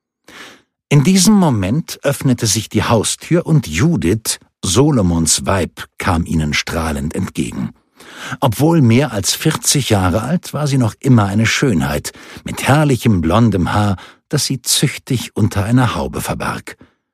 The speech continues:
Die beiden hatten zwei wohlgeratene Söhne, Esra und Zacharia, die jedoch nicht mehr bei ihnen lebten.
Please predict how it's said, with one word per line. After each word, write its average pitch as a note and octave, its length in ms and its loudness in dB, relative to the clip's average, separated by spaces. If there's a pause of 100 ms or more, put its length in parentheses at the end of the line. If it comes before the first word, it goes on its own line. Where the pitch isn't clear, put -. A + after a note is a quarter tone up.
(440)
Die - 60 -6
beiden F2 400 2
hatten F2+ 240 0
zwei F2+ 440 0
wohlgeratene E2 760 0
Söhne, F2+ 440 0 (260)
Esra A#2+ 600 0 (240)
und B2+ 400 0
Zacharia, C#2 720 -2 (580)
die F#2+ 80 -6
jedoch - 480 -4
nicht - 300 -4
mehr C#2 140 -2
bei C#2 200 -6
ihnen C2+ 320 -4
lebten. - 480 -8